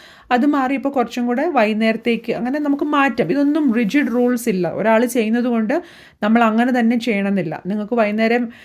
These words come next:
ആ, എക്സർസൈസിന് പോകാൻ പറ്റില്ല, രാവിലെയാണ് നമ്മുടെ സമയമെങ്കിൽ രാവിലെ ചെയ്യാം. പക്ഷേ ബോഡി മൂവ്മെന്റ് എന്തായാലും ഫോളോ ചെയ്യാൻ വേണ്ടിയിട്ട്, ആ, നമ്മൾ സ്ത്രീകൾ തീർച്ചയായിട്ടും ശ്രദ്ധിക്കണം. ഇതിനിടയ്ക്ക് ഞാൻ ഇപ്പോൾ ഈ ഒരു, ആ, മറ്റേ റോബോ മേടിച്ചത്,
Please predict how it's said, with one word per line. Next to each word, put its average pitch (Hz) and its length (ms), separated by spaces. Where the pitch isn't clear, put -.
ആ, 214 160
എക്സർസൈസിന് 226 600
പോകാൻ 220 340
പറ്റില്ല, 202 320
രാവിലെയാണ് 196 520
നമ്മുടെ 208 240
സമയമെങ്കിൽ 220 500
രാവിലെ 226 320
ചെയ്യാം. 160 340
പക്ഷേ 233 220
ബോഡി 269 340
മൂവ്മെന്റ് 240 920
എന്തായാലും 220 600
ഫോളോ 185 260
ചെയ്യാൻ 190 260
വേണ്ടിയിട്ട്, 185 480
ആ, - 20
നമ്മൾ 190 200
സ്ത്രീകൾ 190 560
തീർച്ചയായിട്ടും 196 560
ശ്രദ്ധിക്കണം. 170 560
ഇതിനിടയ്ക്ക് 247 380
ഞാൻ 226 380
ഇപ്പോൾ 262 380
ഈ 254 180
ഒരു, 247 340
ആ, 185 400
മറ്റേ 185 360
റോബോ 202 460
മേടിച്ചത്, 226 560